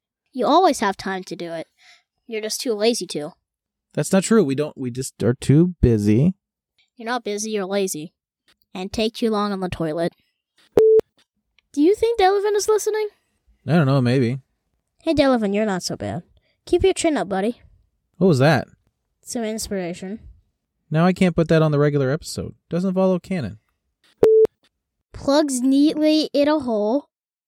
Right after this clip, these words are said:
Speaker 1: <laughs> Chokes people when used incorrectly. <laughs> Can't even speak, they're too funny.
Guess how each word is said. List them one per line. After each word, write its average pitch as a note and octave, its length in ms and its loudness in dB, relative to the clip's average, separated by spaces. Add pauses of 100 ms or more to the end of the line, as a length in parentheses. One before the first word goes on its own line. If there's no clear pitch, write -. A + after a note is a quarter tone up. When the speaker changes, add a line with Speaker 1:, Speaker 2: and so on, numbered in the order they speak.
(120)
Speaker 1:
<laughs> - 80 -6 (3000)
Chokes - 560 0
people D4+ 400 2
when D#4 200 2
used C#4+ 360 2
incorrectly. E4 840 0 (2750)
<laughs> - 100 -4 (4000)
Can't D4+ 180 2
even C4+ 160 -4
speak, - 360 -6
they're G#3+ 240 -6
too B3 200 -10
funny. B3+ 360 -16